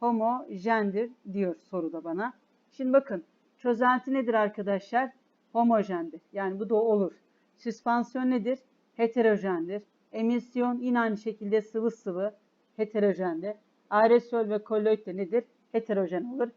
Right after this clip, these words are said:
Hangisi heterojen değildir? Çözelti. Çünkü çözelti nedir arkadaşlar?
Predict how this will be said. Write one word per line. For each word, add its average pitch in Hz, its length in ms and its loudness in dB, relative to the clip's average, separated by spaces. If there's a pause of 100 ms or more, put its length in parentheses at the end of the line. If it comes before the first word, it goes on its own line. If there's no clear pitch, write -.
(240)
Hangisi 262 420 2
heterojen 196 560 0
değildir? 226 380 -4
Çözelti. 208 800 -2 (280)
Çünkü 247 340 -6
çözelti 233 580 0
nedir 214 200 -4
arkadaşlar? 196 760 -2